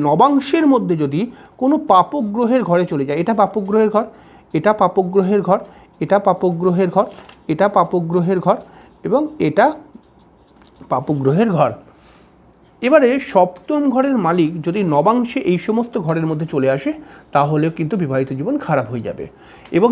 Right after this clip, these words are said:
লিখেছি সপ্তমভাবে অশুভ গ্রহের গোচর, অর্থাৎ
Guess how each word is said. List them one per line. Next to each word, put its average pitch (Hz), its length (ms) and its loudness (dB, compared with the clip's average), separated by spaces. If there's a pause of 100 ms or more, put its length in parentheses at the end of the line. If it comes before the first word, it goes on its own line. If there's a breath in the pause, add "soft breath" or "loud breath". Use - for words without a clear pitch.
লিখেছি 220 240 0 (120)
সপ্তমভাবে 233 640 0 (160)
অশুভ 190 240 -2 (180)
গ্রহের 185 300 0 (120)
গোচর, 131 340 -2 (460 loud breath)
অর্থাৎ 156 320 2